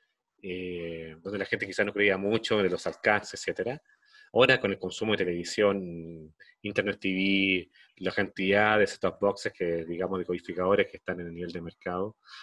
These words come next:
los alcances que pueden lograr y con la eficiencia que pueden llegar a esos targets, que no encuentro que es un símil enorme con lo que hacemos en, en publicidad digital.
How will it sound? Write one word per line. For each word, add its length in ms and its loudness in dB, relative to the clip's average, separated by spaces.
los 160 0
alcances 420 0
que 80 2
pueden 240 2
lograr 460 2
y 80 -12
con 120 -4
la 60 -2
eficiencia 480 -8
que 120 -6
pueden 200 -4
llegar 140 0
a 20 -2
esos 220 -12
targets, 340 -2
que 120 2
no 80 0
encuentro 340 0
que 80 0
es 100 -4
un 120 -6
símil 640 -2
enorme 600 2
con 120 2
lo 100 -2
que 60 -2
hacemos 360 -6
en, 480 -10
en 120 -12
publicidad 420 -4
digital. 480 -6